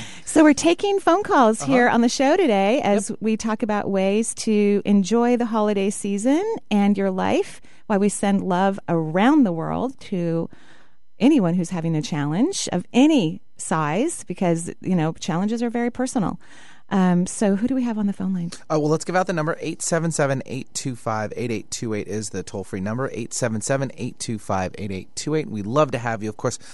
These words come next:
Speaker 2: we want more peace in this world, kind of like our subject matter for the day. If we can push that, that'd be great. And we'll start things out, uh, having, uh, looks like Kim is calling in from, uh, Jamestown, California. So, Kim, welcome to the show.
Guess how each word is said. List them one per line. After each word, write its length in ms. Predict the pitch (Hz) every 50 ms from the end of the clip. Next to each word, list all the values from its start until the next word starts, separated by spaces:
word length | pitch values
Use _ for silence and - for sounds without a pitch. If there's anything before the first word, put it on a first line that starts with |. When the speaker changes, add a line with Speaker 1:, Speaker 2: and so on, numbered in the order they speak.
| - -
Speaker 2:
we 100 | - 120
want 260 | 117 117 113 - - -
more 280 | 127 135 160 170 160 147 - - -
peace 480 | - - - 240 240 214 - - - -
in 220 | - - 110 95
this 220 | 80 80 - -
world, 460 | - - - 82 82 139 175 151 156 123 - -
kind 180 | - 101 92
of 80 | 87 85
like 200 | 90 87 - -
our 160 | 90 82 85
subject 480 | - - - - 92 85 90 85 - -
matter 220 | 92 90 90 175
for 120 | - -
the 100 | 185 -
day. 240 | 80 104 123 147 147 - - - - - -
If 100 | - -
we 80 | 101
can 140 | - - 98
push 320 | - - - 160 139 - -
that, 280 | 131 139 165 - - - - -
that'd 160 | - 104 90
be 80 | - 95 -
great. 420 | - 110 - 151 185 214 208 - - - - - - -
And 120 | 110 107
we'll 80 | 107 -
start 240 | - 135 127 127
things 260 | - 131 127 123 110 127
out, 280 | 127 127 127 - - -
uh, 380 | - 113 117 113 113 113 107 107 - - - -
having, 480 | - 117 113 117 113 113 113 110 107 104
uh, 180 | 104 101 98 95
looks 180 | - - - -
like 160 | 156 - -
Kim 320 | - - 233 226 180 135 113
is 180 | 101 104 -
calling 320 | - - 98 90 87 87 92
in 180 | 117 156 160 - - - - - -
from, 420 | - - 113 110 110 107 107 107 107
uh, 300 | 107 107 107 104 104 110
Jamestown, 520 | - 175 196 202 - - 202 196 190 185
California. 420 | - 196 185 - - 220 208 135
So, 180 | 101 - 127 120
Kim, 240 | - - 226 220 170
welcome 240 | 131 123 - 156 160
to 60 | 165
the 80 | 180
show. 260 | 190 - 247 - 139